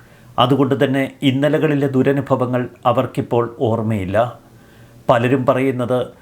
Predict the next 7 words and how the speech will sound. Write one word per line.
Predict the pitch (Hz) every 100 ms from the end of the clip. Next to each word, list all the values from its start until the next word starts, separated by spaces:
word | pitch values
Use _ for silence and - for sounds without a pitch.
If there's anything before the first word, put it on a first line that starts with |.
| - - -
സിനിമാ | 139 135 156 160
ലോകത്ത് | 151 135 113 143 139 -
ഇത്തരം | 139 135 175 156 143
പ്രവണതകളില്ല | 143 143 151 156 151 131 131 131 -
എന്ന് | 143 123
ജോമോളെ | 127 117 120 123 147 139
പോലെയുള്ളവർ | 143 135 127 120 117